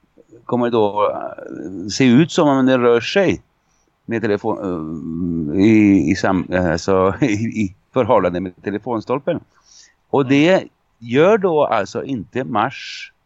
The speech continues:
Speaker 1: när vi förflyttar oss med Mars i trehundra miljoner kilometer.
Speaker 2: Mm.
Speaker 1: Som är en sak som, bland de sakerna som jag skriver i, i Tykosboken.
Speaker 2: Mm.
Speaker 1: Så,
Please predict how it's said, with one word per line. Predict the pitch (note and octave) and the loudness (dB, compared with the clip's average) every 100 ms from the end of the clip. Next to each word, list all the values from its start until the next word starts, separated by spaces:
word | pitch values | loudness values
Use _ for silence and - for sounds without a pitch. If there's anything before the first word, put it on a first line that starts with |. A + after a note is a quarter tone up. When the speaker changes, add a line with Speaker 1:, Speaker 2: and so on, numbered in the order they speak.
| _ _ _ - | _ _ _ -10
Speaker 1:
när | A2+ A#2+ B2+ | -4 -4 -4
vi | A#2 | -8
förflyttar | A2 C3 - G#2 - G#2 G#2 G#2 | -10 -10 -6 -6 -2 -4 -4 -8
oss | G#2 - | -8 -4
med | A#2+ D3+ | -2 0
Mars | B2+ F#2 F#2+ - - | 0 0 -2 -4 -4
i | - | -6
trehundra | - A2 F#2 F2+ F#2 | -6 -2 0 0 0
miljoner | F#2 E2 D#2+ | -2 -2 -4
kilometer. | - E2 C3+ D#3+ E2 _ - _ _ _ G#2+ D#2+ | -6 -2 -2 -2 -4 _ -20 _ _ _ -18 -16
Speaker 2:
Mm. | A2+ G#2+ | -14 -6
Speaker 1:
Som | G2+ F#2 | -2 0
är | F2+ | 0
en | F2+ | -2
sak | - D#2+ D#2 | -2 -2 -2
som, | - D#2 D#2 D2 C#2 C2+ - D#2 E2+ C#2+ | -4 -4 -2 -4 -6 -8 -10 -12 -10 -2
bland | F#2+ F#2+ | 0 0
de | F2 F2 | 0 -2
sakerna | E2 D#2 D#2+ D#2+ | -4 -4 -6 -6
som | D#2+ | -6
jag | D#2+ | -10
skriver | E2 E2+ E2 | -6 -2 0
i, | E2 E2 E2 D2 - A#1+ | 0 0 0 -2 -6 -10
i | - _ | -12 _
Tykosboken. | - F2+ - D2+ B2+ D3 A#2+ | -6 -4 -4 -6 -4 -2 -2
Speaker 2:
Mm. | F#2 _ _ _ - - C#3 - - _ _ _ _ | -4 _ _ _ -12 -10 -10 -12 -16 _ _ _ _
Speaker 1:
Så, | - - | -12 -4